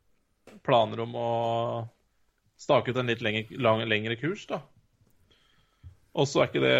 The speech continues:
den kursen, eh, eieren er med på. Selvfølgelig så har jo, så gjør sikkert Fenton sine trades med Fiala og Donato inn, og så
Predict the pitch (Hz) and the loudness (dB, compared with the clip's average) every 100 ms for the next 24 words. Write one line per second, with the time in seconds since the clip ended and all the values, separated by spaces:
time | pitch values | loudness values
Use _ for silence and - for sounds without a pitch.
0 | 127 120 120 113 110 - 123 123 123 123 | 2 0 -2 -8 -8 -10 -6 -2 0 2
1 | 120 107 104 110 107 - 190 165 156 135 | 2 2 2 -2 -6 -4 -4 -2 -2 0
2 | 127 127 139 123 117 113 113 113 110 120 | 0 0 0 0 2 2 2 0 -2 -2
3 | 107 107 107 101 110 107 - 113 107 107 | -2 -2 -2 -2 -2 -2 -6 -6 -4 2
4 | 110 107 110 113 104 104 104 104 104 104 | 2 2 0 2 4 4 2 4 4 2
5 | 104 104 104 - _ _ _ _ _ - | 2 2 0 -8 _ _ _ _ _ -2
6 | 123 113 101 113 107 120 113 110 | 2 4 2 0 -4 -6 -8 -8